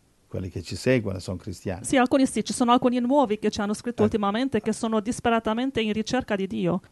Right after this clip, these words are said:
Speaker 1: Ecco, i diplomati nuovi che ci seguite, vi diciamo questo. Dio vi benedica,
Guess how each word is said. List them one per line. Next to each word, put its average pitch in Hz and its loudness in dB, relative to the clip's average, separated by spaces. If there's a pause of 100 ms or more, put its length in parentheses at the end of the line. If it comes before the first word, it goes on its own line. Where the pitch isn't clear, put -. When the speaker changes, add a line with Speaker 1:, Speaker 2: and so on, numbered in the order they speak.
(100)
Speaker 1:
Ecco, 107 -6
i 104 -2
diplomati 120 6
nuovi 117 6
che 107 -2
ci 117 -6
seguite, 127 2
vi 117 4
diciamo 139 2
questo. 127 0 (340)
Dio 131 6
vi 123 8
benedica, 117 4